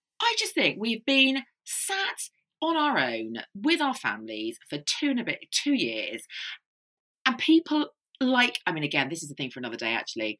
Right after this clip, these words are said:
should people n-, yay or nay go back to the office anyway, but those people that do go back to the office, at least make it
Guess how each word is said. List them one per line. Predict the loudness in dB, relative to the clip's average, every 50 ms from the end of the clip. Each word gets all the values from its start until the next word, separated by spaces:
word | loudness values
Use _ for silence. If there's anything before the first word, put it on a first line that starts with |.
| _ _
should | -8 -6 -4 -4 -2
people | -4 -6 -6 -6 -10 -14 _ _ _ _
n-, | -8 -6 -6 -6 -2
yay | 2 4 6 6 6 4
or | 2 0
nay | -2 -2 -2
go | -2 -4 -2
back | -2 -2 -4
to | -4 -6
the | -8 -6
office | -6 -8 -4 -2 -2 -2 -2 -6 _ _ 4
anyway, | 6 6 6 6 4 2 0 0 0 0 -2 -2 -4 -8 -12 -12 _
but | 2 4
those | 4 4 4 2
people | 0 -2 0 0
that | -2 -2 0
do | 2 2 2 2
go | 2
back | 2 2 0 0
to | -2 -4
the | -6 -6
office, | -6 -4 -2 -2 -2 -2 -4 -8 -8 -8 -6 -6 -6
at | -4
least | -4 -4 -4 -4 -4 -4 -2
make | -4 -4 -2 -2 -2
it | -2 0